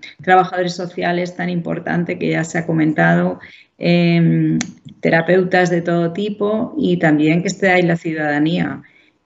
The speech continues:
Y hay que combinar la atención holística con la ciencia, el desarrollo y la tecnología.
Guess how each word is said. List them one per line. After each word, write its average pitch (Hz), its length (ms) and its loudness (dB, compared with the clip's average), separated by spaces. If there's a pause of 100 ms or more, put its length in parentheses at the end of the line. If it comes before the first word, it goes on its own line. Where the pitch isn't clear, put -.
(220)
Y 277 460 6 (720)
hay 196 140 0
que 202 120 -2
combinar 175 760 0 (280)
la 170 160 0
atención 175 840 0 (100)
holística 240 840 2
con 240 540 0 (120)
la 180 200 2
ciencia, 196 500 -2
el 175 220 -2
desarrollo 175 500 -2
y 202 40 0
la 185 180 0
tecnología. 147 760 -4